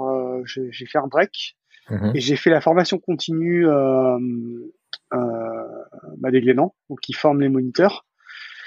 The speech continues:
Speaker 2: Ok.
Speaker 1: Euh, j'ai pas, j'ai pas validé, euh, le niveau quatre. J'ai échoué aux, aux épreuves. Euh, euh, enfin, il y a eu,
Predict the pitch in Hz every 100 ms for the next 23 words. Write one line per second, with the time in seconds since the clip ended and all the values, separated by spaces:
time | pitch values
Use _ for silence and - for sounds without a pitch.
0 | - 120 143 - 131 123 123 120 147 -
1 | 196 185 - 139 147 190 196 180 165 160
2 | 156 156 156 143 127 123 123 120 117 117
3 | 117 120 123 120 120 160 - - _ 131
4 | 127 120 - - 135 131 123 117 117 113
5 | 127 120 117 117 - 135 131 113 117 110
6 | 113 110 110 _ _ _ _ - - -
7 | - - - - _ - - 117 113 113
8 | 110 110 110 110 110 110 110 110 113 120
9 | _ _ _ _ - - - - - _
10 | - 131 127